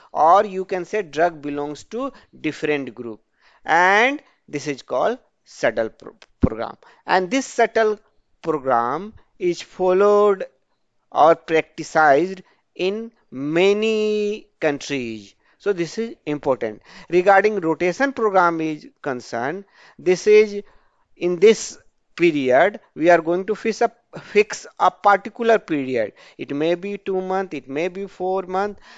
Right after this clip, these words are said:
and within that stipulated period we have to take out two or more than two grow phase, in which we have to get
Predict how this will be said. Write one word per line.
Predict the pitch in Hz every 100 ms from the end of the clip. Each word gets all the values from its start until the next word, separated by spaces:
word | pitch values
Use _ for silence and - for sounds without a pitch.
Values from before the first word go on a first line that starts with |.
| -
and | - 196 196
within | 202 240 196
that | 160 196 269 - 196
stipulated | - - 160 156 135 131 131 113 _
period | 127 113 113 143 190 208 - -
we | 127 135 160 214 226
have | 170 202 208 _
to | 233 220 -
take | 175 180 _ - -
out | 139 131 156 208 - - _ - _ - _ _ _ _
two | 190 196 196 214 254 320 _ _ -
or | 220 240 254
more | 214 185 208 233 214
than | 175 196 214 _
two | 196 196 170 139 - _ _ 135
grow | 165 175
phase, | 156 - 139 104 - _ _ _
in | 180 190 175
which | 208 247 - -
we | 156 170
have | 165 160 -
to | 143
get | 151 208 226